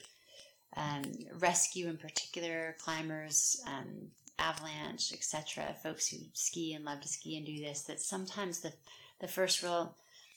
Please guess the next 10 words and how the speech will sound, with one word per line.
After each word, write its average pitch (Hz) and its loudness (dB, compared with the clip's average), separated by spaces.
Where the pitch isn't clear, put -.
change 185 6
that's - 6
very 170 4
subtle 165 6
is 151 0
that 156 -4
you - -6
just - 4
don't 156 -2
enjoy 151 -2